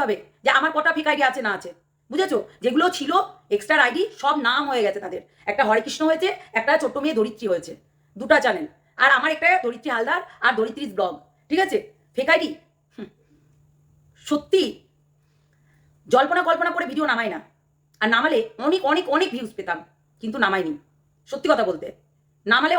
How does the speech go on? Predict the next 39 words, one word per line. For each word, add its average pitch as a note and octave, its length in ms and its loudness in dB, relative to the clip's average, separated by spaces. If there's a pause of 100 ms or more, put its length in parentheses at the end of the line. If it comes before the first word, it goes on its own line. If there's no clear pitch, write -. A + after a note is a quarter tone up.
অনেক D#4 200 0
ভিউজ B3+ 240 -4
পেতাম, D#3+ 200 -12 (1120)
বুঝেছো? D4 280 0 (340)
আজকে C4+ 240 0
যার C#4 200 4
হয়ে F#4+ 140 -4
তুমি F#4 180 -4
কথা C#4 200 -4
বলতে, F4+ 160 -4 (240)
সেই D#4 180 -2
তোমাকে D#4 240 0
লাত A3+ 200 2
মেরেছে, G3+ 240 -6
দেখেছো? C#4+ 220 -2 (720)
দেখেছো? E4 260 2 (1200)
আমি G#3 200 -4
কোনোদিনও D4 300 0
ফেক B3+ 140 -4
আইডি C4 200 0
আমার B3+ 180 -2
নিজের B3+ 200 -4 (300)
কোনোদিনও D4+ 380 0
বানাইও B3 320 0
নি, F#4 60 -2 (340)
দরকারও G#3 340 -2
পড়েনি, E3+ 220 0 (300)
আর B3 160 2
দরকার B3 220 2 (100)
পড়বেও C4+ 340 -4 (100)
না, F3+ 60 -6 (520)
বুঝেছো? D4 280 2 (260)
দরকার C#4 280 2
পড়বেও D4 340 -2
না। F#3+ 60 -6 (340)
আমি C4 160 -2
কোনোদিন D4 260 2
ফেক C4+ 180 -4
আইডি D#4 140 2